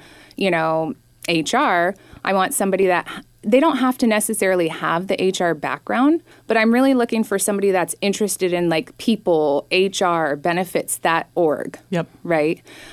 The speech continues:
Speaker 1: Um, just because each business unit really operates differently. And so I want somebody that is really excited about that position, who they're supporting.
Speaker 2: Yep.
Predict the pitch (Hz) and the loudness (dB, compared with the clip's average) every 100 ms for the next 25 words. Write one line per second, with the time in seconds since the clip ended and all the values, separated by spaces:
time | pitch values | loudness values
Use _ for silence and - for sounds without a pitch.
0 | - 190 190 180 - 247 269 - 285 269 | -6 0 0 0 -2 0 0 -2 -2 0
1 | 240 - - 269 - 247 269 294 277 214 | 0 -2 -2 -2 0 0 2 2 2 -2
2 | 190 185 - 190 220 262 - 175 202 - | -2 -2 -2 0 2 0 -2 -4 -4 0
3 | 262 185 - - 190 190 311 - 156 - | 0 0 -2 -2 -2 0 -2 -2 -8 -10
4 | _ _ - 208 208 - 202 196 190 202 | _ _ -4 0 2 4 4 4 2 0
5 | 226 - 208 185 175 170 170 170 165 170 | 0 -2 0 0 0 0 0 0 0 -2
6 | - _ _ - 190 170 - _ - 165 | -4 _ _ 2 2 2 -6 _ -18 -14
7 | 175 185 254 285 277 247 - - 190 233 | -8 0 2 4 2 2 -2 -2 0 2
8 | 208 180 165 165 175 165 - 175 175 185 | 2 0 0 -2 -2 -4 -2 -2 0 0
9 | - 208 202 196 180 180 156 139 - - | 0 0 0 -2 -2 -2 -2 -4 -6 -6
10 | - 208 208 196 190 190 190 165 | -2 0 0 0 0 0 -2 -4